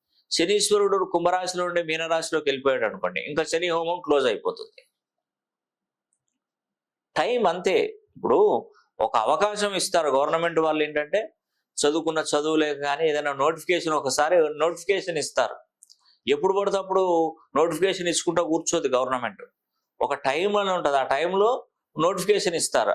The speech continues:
ఆ నోటిఫికేషన్ ఇచ్చినప్పుడు ఏం చేయాలంటే మనం నివేదనలు సమర్పించాలా. మన బయోడేటా, మన రెజ్యూమ్స్ ఏమైనా ఉంటే దానికి ఏ క్వాలిఫై, ఏ అర్హత ఉంటారో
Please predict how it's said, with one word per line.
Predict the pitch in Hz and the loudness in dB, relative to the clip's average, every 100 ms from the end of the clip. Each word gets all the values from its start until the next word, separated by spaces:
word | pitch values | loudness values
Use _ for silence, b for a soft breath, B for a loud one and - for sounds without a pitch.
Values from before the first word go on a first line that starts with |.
| - | 0
ఆ | 135 | 0
నోటిఫికేషన్ | 151 170 220 214 240 226 220 | 2 2 0 0 0 2 2
ఇచ్చినప్పుడు | 202 196 196 190 | 2 0 -2 0
ఏం | 185 | -2
చేయాలంటే | 180 180 180 | 0 -2 -2
మనం | 190 214 202 - _ _ _ _ _ _ _ _ _ | -2 -2 -4 -10 _ _ _ _ _ _ _ _ _
నివేదనలు | 151 190 214 202 196 180 | 0 2 2 2 0 0
సమర్పించాలా. | 165 165 160 160 156 160 185 | 0 -2 -4 -4 -2 0 0
మన | 175 156 143 135 123 - - _ _ _ _ - | 2 2 4 2 0 -2 -8 _ _ _ _ -2
బయోడేటా, | 131 165 165 156 147 147 147 | 0 2 2 0 0 -2 -2
మన | 139 131 123 | -2 0 0
రెజ్యూమ్స్ | 131 131 151 143 139 | 0 0 -2 0 0
ఏమైనా | 131 127 | 0 -2
ఉంటే | 131 202 - _ _ _ _ _ _ | -2 -4 -6 _ _ _ _ _ _
దానికి | 151 151 147 | 0 0 0
ఏ | 156 170 170 160 | 0 0 2 0
క్వాలిఫై, | 156 - 151 165 160 151 | 0 0 2 2 2 2
ఏ | 143 160 | 2 2
అర్హత | 151 151 147 151 | 2 2 2 2
ఉంటారో | 147 139 147 202 | 0 -2 -4 -6